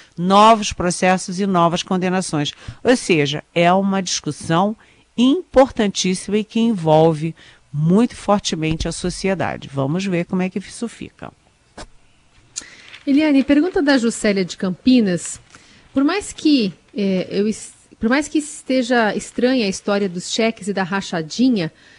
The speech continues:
Speaker 2: o senador Flávio Bolsonaro não está correto em reclamar do vazamento de peças e áudios do seu processo que tramita em sigilo? Desde sexta-feira, ela escreve,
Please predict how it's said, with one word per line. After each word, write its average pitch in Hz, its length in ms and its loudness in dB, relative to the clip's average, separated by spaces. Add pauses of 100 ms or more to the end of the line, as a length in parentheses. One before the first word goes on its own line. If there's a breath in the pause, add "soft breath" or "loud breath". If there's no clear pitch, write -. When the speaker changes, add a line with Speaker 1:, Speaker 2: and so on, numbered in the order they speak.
(200 soft breath)
Speaker 2:
o 233 60 -6
senador 277 380 0
Flávio 294 320 0
Bolsonaro 247 540 0
não 294 140 -2
está 302 300 -4
correto 294 880 -4
em 226 240 -2
reclamar 214 640 -2
do 190 100 -4
vazamento 202 480 -4
de 180 100 -8
peças 214 500 -4
e 190 100 -2
áudios 196 520 -2
do 190 100 -12
seu 202 180 -6
processo 202 500 -4
que - 100 -20
tramita 196 400 -6
em 180 40 -8
sigilo? 170 680 -2 (560 soft breath)
Desde 294 320 0
sexta-feira, 262 640 0
ela 196 100 0
escreve, 160 640 -4